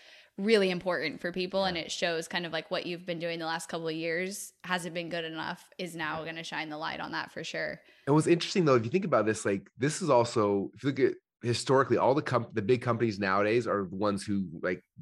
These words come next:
Speaker 2: for the most part started or, like, survived during the, the worst times. And so it's kind of fascinating. Like, if, if we're able to figure out the skill sets to be able to, to do well during this little window,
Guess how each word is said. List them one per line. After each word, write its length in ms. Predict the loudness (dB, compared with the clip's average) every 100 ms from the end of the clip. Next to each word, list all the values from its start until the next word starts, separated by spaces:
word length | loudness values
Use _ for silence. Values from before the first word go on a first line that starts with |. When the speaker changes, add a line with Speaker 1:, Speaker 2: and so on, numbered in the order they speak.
| -12
Speaker 2:
for 60 | 0
the 40 |
most 140 | 2 2
part 140 | 0
started 440 | 2 4 4 4
or, 200 | 4 2
like, 220 | 2 0 -2
survived 600 | -2 0 2 4 2 2
during 360 | 2 2 0
the, 280 | 0 -2 -4 _ _ _ -4
the 80 |
worst 320 | 0 2 2 0
times. 360 | 0 0 -2 -10 _ _ -10
And 80 | -4
so 80 |
it's 80 | 0
kind 120 | 2
of 100 | 4
fascinating. 520 | 4 4 4 2 2 -2
Like, 80 | -2
if, 60 |
if 60 | 0
we're 120 | 2
able 260 | 2 2 0
to 60 |
figure 300 | -2 0 4
out 80 | 2
the 40 | 0
skill 300 | -2 0 0
sets 300 | 0 0 -2
to 60 | 0
be 100 | 0
able 160 | 0
to, 380 | 0 0 0 -4 -10
to 80 | -4
do 200 | -2 2
well 240 | 2 2
during 240 | 2 0 0
this 180 | -2
little 180 | -2 0
window, 440 | 0 2 2 2